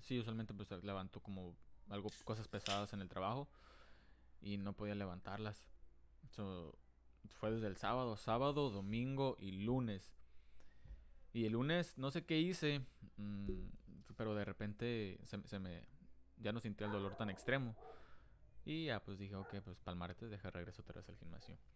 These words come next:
Usualmente mi rutina cuando voy al gimnasio es le doy a la bolsa unos, unos veinte minutos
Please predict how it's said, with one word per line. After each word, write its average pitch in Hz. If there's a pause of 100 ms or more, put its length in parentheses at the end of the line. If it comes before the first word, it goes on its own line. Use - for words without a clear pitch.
(260)
Usualmente 113
mi 120
rutina 107
cuando 95
voy 98
al 98
gimnasio 101
es 98
le 90
doy 87
a 95
la 92
bolsa 92
unos, 92 (100)
unos 95
veinte 98
minutos 120